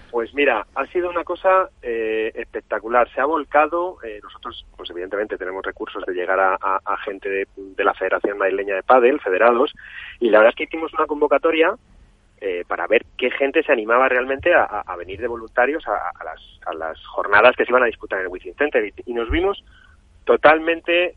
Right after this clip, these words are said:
eh, sobrepasados con, con el interés de la gente, porque llegamos a tener,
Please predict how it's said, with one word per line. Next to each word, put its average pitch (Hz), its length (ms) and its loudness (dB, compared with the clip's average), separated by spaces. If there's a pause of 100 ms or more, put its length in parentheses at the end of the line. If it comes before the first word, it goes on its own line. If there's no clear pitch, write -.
(100)
eh, 104 560 -8
sobrepasados 110 720 -4
con, 110 540 -12
con 98 180 -14 (260)
el 95 200 -4
interés 101 400 2
de 156 80 6
la 117 100 6
gente, - 320 -2
porque 85 160 -8
llegamos 104 300 -8
a 135 40 -6
tener, 147 360 -2